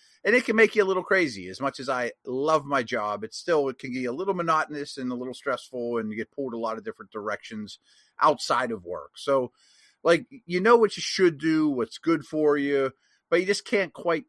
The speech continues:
do it. You know, therapy helps you figure out what's holding you back. So you can work for yourself instead of against yourself. And I used to do some therapy, and I got a lot out of it. I'm not exactly sure why I got away from it,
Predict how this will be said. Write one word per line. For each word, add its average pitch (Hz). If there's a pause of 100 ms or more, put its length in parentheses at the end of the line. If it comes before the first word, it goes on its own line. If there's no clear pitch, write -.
(120)
do 135
it. -
You 110
know, 110
therapy 170
helps 151
you 147
figure 139
out 120
what's -
holding 123
you 139
back. 127
So 123 (360)
you 139
can 127
work 139
for -
yourself 175
instead 131
of 123 (240)
against 135
yourself. 87
And 127
I 135
used 180
to 175
do 165
some 156
therapy, 151 (400)
and 151
I 151
got 175
a 165
lot 160
out 160
of 156
it. 160
I'm 127
not 139
exactly 135
sure 131
why 120
I 120
got 113
away 104
from 147
it, 139